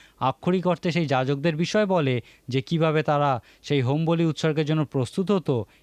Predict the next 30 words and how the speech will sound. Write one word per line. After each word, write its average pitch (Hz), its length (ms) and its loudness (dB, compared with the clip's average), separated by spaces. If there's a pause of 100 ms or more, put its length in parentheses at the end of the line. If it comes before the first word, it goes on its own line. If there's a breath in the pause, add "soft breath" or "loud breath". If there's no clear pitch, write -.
এবং 127 220 0
তারপরে 143 580 0 (260 soft breath)
তারা 143 200 2
কি 185 220 -4
করত 196 320 -2
তা 147 220 0
নয়, 135 320 0 (440 soft breath)
কিন্তু 139 480 0 (240 soft breath)
ইহা 135 320 2
আরও 139 180 0
বলে 123 360 0 (280 soft breath)
যে 120 320 -2 (200 soft breath)
সেই 135 160 -2
সমস্ত 190 420 -2
বলি 147 320 0
উৎসর্গের 180 480 0
অন্তর্নিহিত 147 580 0
অর্থ 131 300 -2
কী। 135 380 -2 (400)
যেহেতু 131 540 0 (340 soft breath)
যীশু 123 260 -4
খ্রিস্ট, 185 400 -2 (440 soft breath)
যিনি 131 240 0
জগতের 139 460 -2
পাপভার 127 500 -2
নিয়েছিলেন 127 720 -2 (280 soft breath)
এবং 127 260 -2
ক্রুশীয় 160 360 -2
মৃত্যুবরণ 185 600 0
করেছিলেন, 120 640 -2